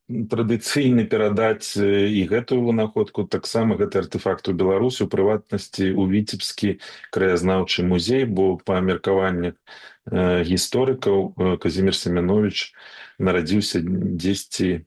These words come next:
ну, можа, яго можна лічыць віцебскім. Э, вось. Сам ён, сам ён, э, менавіта і ў гэтай кніжцы, э, называў, лічыў сабе літвінам, падпісаўся ў прадмове, э,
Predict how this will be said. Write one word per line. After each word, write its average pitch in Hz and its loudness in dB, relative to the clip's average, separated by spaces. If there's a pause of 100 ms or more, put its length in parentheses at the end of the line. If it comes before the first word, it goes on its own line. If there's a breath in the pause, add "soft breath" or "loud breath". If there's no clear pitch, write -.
(140)
ну, 123 0
можа, 110 2
яго 123 2
можна 110 2
лічыць 98 -2
віцебскім. - -4 (880 soft breath)
Э, 87 0
вось. 82 -2
Сам 143 0
ён, 127 2
сам 117 0
ён, 113 2
э, 95 0
менавіта 95 0
і 98 0
ў 92 -6
гэтай 117 -2
кніжцы, 95 0
э, - -4
называў, 95 2
лічыў 95 0
сабе 90 0
літвінам, 110 0
падпісаўся 95 -4
ў 85 -4
прадмове, 92 0 (640 loud breath)
э, 90 0